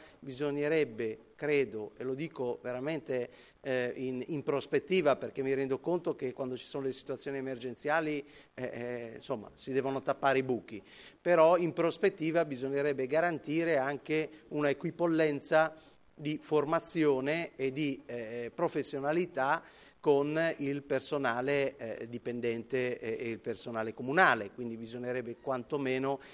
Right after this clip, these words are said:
apprestare anche degli accorgimenti in termini formativi, di aggiornamento o di verifica dei requisiti anche formativi che evidentemente, mm, rendono questo, eh, problema ancora più complesso. Il primo,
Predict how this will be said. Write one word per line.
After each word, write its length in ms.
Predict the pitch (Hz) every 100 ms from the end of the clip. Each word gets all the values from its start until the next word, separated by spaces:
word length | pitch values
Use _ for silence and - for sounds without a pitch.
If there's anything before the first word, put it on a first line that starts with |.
| -
apprestare 760 | 139 135 156 131 - 143 135 131
anche 300 | 135 127 120
degli 160 | 127
accorgimenti 840 | 123 - 139 120 131 156 135 -
in 120 | 117 110
termini 520 | 147 135 127 120 113 - -
formativi, 800 | - 139 127 131 135 165 135 120
di 100 | 113
aggiornamento 1000 | 113 127 127 135 156 147 117 113 107 -
o 160 | 156 143
di 100 | 139
verifica 640 | 147 196 139 - 120 117
dei 140 | 117 120
requisiti 580 | 123 135 135 147 127
anche 240 | 135 139 139
formativi 800 | - 143 160 170 139 120 131 135 - - -
che 300 | 143 135 135
evidentemente, 1000 | 131 131 131 139 139 135 127 123 131 131 - - - -
mm, 280 | 139 131 127
rendono 840 | 131 139 165 160 147 143 139 139 -
questo, 580 | 147 139 - 139 131 -
eh, 120 | 131
problema 380 | 120 160 147 151
ancora 320 | 139 143 131
più 140 | - 120
complesso. 760 | 127 123 120 107 98 - 107
Il 100 | 147
primo, 440 | - 233 226 196